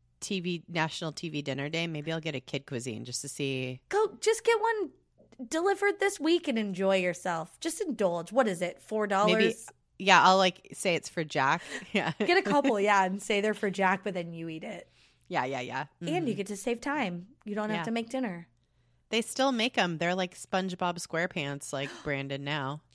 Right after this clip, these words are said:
Speaker 2: Didn't you get a toy? You got, like, a sticker or, like, a wet tattoo, like a water, you know, like
Speaker 1: Oh,
Speaker 2: those
Speaker 1: yeah.
Speaker 2: fake tattoos or,
Speaker 1: Mm-hmm.
Speaker 2: like, a little, I feel like you got, and there was little games in there and stuff.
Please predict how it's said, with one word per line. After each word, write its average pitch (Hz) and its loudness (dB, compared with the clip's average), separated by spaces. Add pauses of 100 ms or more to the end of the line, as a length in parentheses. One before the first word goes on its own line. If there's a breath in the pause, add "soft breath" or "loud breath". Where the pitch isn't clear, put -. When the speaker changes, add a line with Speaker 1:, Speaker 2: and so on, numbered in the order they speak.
Speaker 2:
Didn't 494 0
you 440 -4
get 427 2
a 370 0
toy? 214 0
You 277 0
got, 302 2
like, - -2
a 302 -4
sticker 240 0
or, 220 2
like, 208 0
a 208 4
wet 202 2
tattoo, 240 0
like 196 -2
a 196 -4
water, 185 0
you 247 -2
know, 247 0
like 220 0
Speaker 1:
Oh, 147 -2
Speaker 2:
those 147 0
Speaker 1:
yeah. 151 -4
Speaker 2:
fake 202 -2
tattoos 190 -4
or, 208 0 (440)
Speaker 1:
Mm-hmm. - -18
Speaker 2:
like, 208 -4
a 208 -4
little, 190 0
I 226 -4
feel 330 -4
like 339 -2
you 277 0
got, 185 0 (280)
and 359 4
there 349 0
was 349 -2
little 302 0
games 208 -4
in 233 -4
there 240 0
and 240 -4
stuff. 240 2